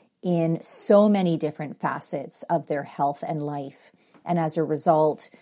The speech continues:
um, really want to take personal steps towards improving their own wellness. So it,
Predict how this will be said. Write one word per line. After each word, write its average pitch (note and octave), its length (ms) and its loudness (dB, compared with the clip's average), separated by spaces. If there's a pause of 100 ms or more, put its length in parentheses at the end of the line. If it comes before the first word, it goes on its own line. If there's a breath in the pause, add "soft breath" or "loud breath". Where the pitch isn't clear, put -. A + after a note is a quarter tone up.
(240 soft breath)
um, D#3+ 200 0
really F#3 380 2
want D#3+ 380 2
to E3+ 100 -4
take D#3+ 260 -2
personal F3 540 -2
steps - 520 -6
towards D3+ 340 0
improving E3 420 -2
their D3 140 -4
own D3 160 -6
wellness. C#3+ 420 -6
So D#3 380 4 (320 loud breath)
it, G3+ 340 2